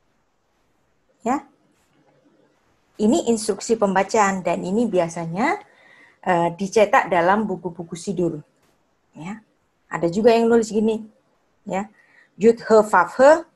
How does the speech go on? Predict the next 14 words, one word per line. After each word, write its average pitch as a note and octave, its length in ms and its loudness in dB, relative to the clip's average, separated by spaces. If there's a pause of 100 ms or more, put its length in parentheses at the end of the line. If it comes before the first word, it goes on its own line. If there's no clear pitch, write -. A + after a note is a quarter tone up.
(200)
dibaca E3+ 480 -4
Adonai F#3 320 -4
seperti F#3+ 480 -10
ini, E3+ 160 -10 (560)
ya. G3 160 -8 (320)
Jadi F3 400 -4
itu C#4 80 2
adalah F#3+ 480 -2 (560)
instruksi D4+ 480 0
pembacaan A3+ 560 4
bahwa G3 240 4
ketika, B3 560 2 (560)
eh, G3+ 240 4
bertemu A#3 720 4